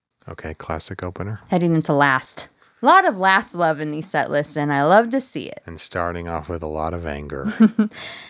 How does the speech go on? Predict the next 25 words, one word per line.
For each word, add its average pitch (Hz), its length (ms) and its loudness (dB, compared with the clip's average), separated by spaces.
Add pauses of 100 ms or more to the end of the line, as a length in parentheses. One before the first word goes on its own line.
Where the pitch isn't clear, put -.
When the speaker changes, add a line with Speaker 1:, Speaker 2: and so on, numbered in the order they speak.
(120)
Speaker 2:
After 165 340 0
Last, 170 360 2
the 170 100 2
line 165 400 0
begins 165 420 -2
to - 100 -4
blur. 143 600 -2
Speaker 1:
Whoa. 80 440 -4 (420)
Speaker 2:
Then 156 360 2
Speaker 1:
Bold. 80 360 -2 (340)
Speaker 2:
Then 151 280 0
Sin. - 580 -4 (1000)
Speaker 1:
Okay, 85 440 -12 (260)
interesting. - 520 -16 (220)
Speaker 2:
March 160 280 0
of 156 60 -4
the 156 60 -4
Pigs. 185 680 -6 (580)
Speaker 1:
Okay. 85 400 -10 (180)
Speaker 2:
Leading 202 440 -2
into 196 520 2 (240)
She's 214 300 -2
Gone 247 260 4
Away. 262 380 0 (760)
Speaker 1:
Oh. 107 380 -8